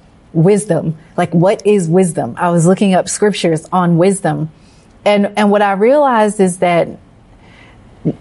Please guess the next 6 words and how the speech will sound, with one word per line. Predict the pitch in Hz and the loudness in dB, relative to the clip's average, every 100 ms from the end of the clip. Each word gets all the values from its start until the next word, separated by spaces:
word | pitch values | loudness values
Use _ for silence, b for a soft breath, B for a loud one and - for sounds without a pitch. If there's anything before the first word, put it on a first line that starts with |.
| - - | -16 -8
knowledge | 190 196 190 208 247 262 262 226 - | 0 2 2 2 2 2 0 -4 -4
is | 196 185 175 170 165 - - _ _ - - - - - - - - - - - - - - - - - - | 0 2 2 2 0 -6 -12 _ _ -20 -20 -20 -20 -20 -20 -20 -20 -20 -20 -20 -20 -20 -20 -20 -20 -14 -2
the | 175 202 | 0 0
information | 220 214 220 196 180 196 202 | 0 0 0 2 2 0 0
you | 170 160 | 0 2
know, | 156 156 151 202 311 | 4 2 2 0 -2